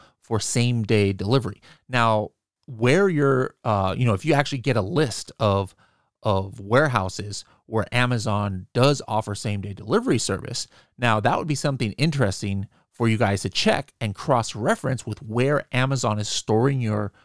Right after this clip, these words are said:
products to see if, you know, how big, how much of the country or how many of these ninety locations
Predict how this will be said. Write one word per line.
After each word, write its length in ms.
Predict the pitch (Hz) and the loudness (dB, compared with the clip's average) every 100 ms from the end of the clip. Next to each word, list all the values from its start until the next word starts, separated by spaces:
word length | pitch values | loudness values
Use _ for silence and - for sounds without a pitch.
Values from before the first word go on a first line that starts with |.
| _ - | _ -8
products 600 | - 120 185 - - - _ - - | 2 4 4 0 -8 -12 _ -20 -8
to 140 | 143 | -4
see 460 | - - 175 170 - | -2 0 0 -2 -2
if, 340 | 139 135 123 _ - | 0 0 0 _ -4
you 80 | |
know, 80 | 123 | -2
how 260 | 98 151 156 | 0 2 2
big, 460 | 120 143 147 135 - | 2 2 2 0 -8
how 200 | - 135 | -2 0
much 200 | 143 135 | 2 0
of 60 | 110 | -4
the 100 | 101 | -4
country 420 | - 143 131 107 | -2 -2 0 -2
or 80 | 98 | -2
how 180 | - 131 | 0 0
many 240 | 123 127 | 0 0
of 100 | 117 | -2
these 200 | 110 95 | -4 -4
ninety 360 | 101 110 123 110 | 0 0 0 0
locations 760 | 104 - 147 170 95 87 | -2 0 0 0 -4 -8